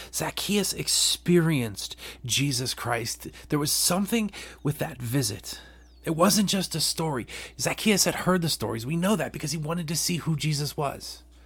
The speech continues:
But it took a real life encounter with Jesus for Zacchaeus to realize the error of his ways and to completely change them.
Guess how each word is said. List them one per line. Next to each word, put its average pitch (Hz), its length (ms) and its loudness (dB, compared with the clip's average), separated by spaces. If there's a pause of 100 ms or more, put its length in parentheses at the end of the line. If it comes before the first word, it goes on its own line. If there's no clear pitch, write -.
(840)
But 151 100 -2
it - 80 -6
took - 320 -4
a 131 120 4
real 180 520 2
life 160 720 -4
encounter - 920 -6 (1120)
with - 220 -6
Jesus 123 840 -2 (840)
for 135 140 -6
Zacchaeus 165 720 -2 (640)
to 135 100 -2
realize 147 580 4
the 117 160 0
error 147 200 2
of 139 100 0
his 131 160 -2
ways - 600 -10 (600)
and 113 60 -6
to 110 80 -8
completely 135 1120 -4
change 120 480 -4
them. - 160 -18